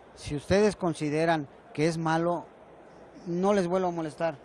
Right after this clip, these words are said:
Si consideran que es bueno, les pido ayuda para llevar mi trabajo al extranjero. No quiero dinero, quiero darme a conocer, y si en la, en México no puedo, ellos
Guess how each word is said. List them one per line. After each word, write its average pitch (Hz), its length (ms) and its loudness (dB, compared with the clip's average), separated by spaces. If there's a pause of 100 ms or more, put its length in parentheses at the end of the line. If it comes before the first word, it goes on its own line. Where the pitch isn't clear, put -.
(280)
Si 160 200 -4
consideran 165 720 2
que 156 240 0
es 170 120 -2
bueno, 170 420 2 (500)
les 135 180 -4
pido 185 320 4
ayuda 165 340 4
para 156 140 0
llevar 151 240 0
mi 165 120 -4
trabajo 151 320 0
al 156 80 -4
extranjero. 131 500 -8 (1080)
No 170 220 2
quiero 175 260 2
dinero, 147 360 -4 (680)
quiero 160 220 -2
darme 147 260 -2
a 131 60 -8
conocer, 147 440 -6 (360)
y 135 120 -8
si 135 180 -6
en 127 300 -4
la, 120 100 -8
en 123 220 -14
México 175 340 0
no 170 120 0
puedo, 170 360 0 (540)
ellos 175 440 0